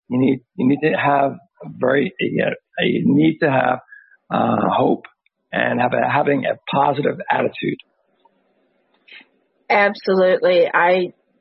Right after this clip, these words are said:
Speaker 2: totally agree with that. The positive attitude, having a laugh.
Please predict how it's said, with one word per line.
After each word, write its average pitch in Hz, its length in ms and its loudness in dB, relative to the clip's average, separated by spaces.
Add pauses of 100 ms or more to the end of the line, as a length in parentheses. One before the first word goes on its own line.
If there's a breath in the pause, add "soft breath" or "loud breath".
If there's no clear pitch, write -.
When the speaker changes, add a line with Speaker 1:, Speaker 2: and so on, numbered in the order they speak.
Speaker 2:
totally 202 400 4
agree 190 420 2
with 175 280 2
that. 156 300 2
The - 80 -4
positive 196 500 0
attitude, 190 880 2 (200)
having 190 380 2
a 185 60 2
laugh. 185 380 2